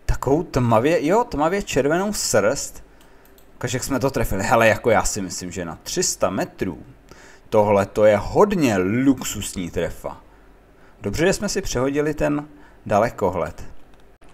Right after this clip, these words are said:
No, já musím říct, že ten noční lov mě moc nebere, takže si přetočíme čas, máme třináct dvacet sedm a zkusili bychom pro změnu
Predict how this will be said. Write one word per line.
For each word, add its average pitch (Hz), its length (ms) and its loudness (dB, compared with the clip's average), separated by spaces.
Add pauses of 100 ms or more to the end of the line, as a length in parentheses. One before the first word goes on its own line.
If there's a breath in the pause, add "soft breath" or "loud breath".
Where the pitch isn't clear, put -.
(360)
No, 113 340 -2
já 107 180 2
musím 123 340 -2
říct, 131 160 -2
že 135 80 -2
ten 135 220 0
noční 120 340 0
lov 143 220 -2
mě 143 180 0
moc 160 420 0
nebere, 170 540 0
takže 139 200 -6
si 151 100 -8
přetočíme 156 720 -8
čas, 151 380 -2
máme 135 260 -6
třináct 147 460 -6
dvacet 139 440 -6
sedm 117 420 -2 (560 loud breath)
a 117 280 2
zkusili - 400 -6
bychom 269 420 -10
pro 107 280 -6
změnu 170 540 -4